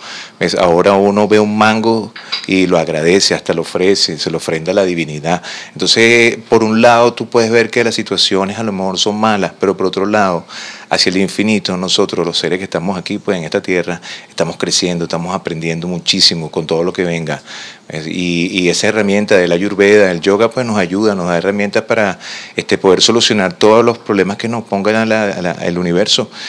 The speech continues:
Eh, entonces, la alimentación es muy importante en el Ayurveda, porque también está relacionado con el equilibrio. Cada alimento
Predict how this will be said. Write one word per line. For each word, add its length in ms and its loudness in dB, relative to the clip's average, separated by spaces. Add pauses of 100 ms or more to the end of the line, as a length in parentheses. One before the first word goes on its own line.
(260)
Eh, 160 4
entonces, 440 4
la 60 8
alimentación 560 2
es 80 -2
muy 200 0
importante 920 -2
en 100 -4
el 80 -2
Ayurveda, 640 0
porque 180 -2
también 240 0
está 160 0
relacionado 560 2
con 180 -6
el 100 -2
equilibrio. 560 -2
Cada 240 4
alimento 560 0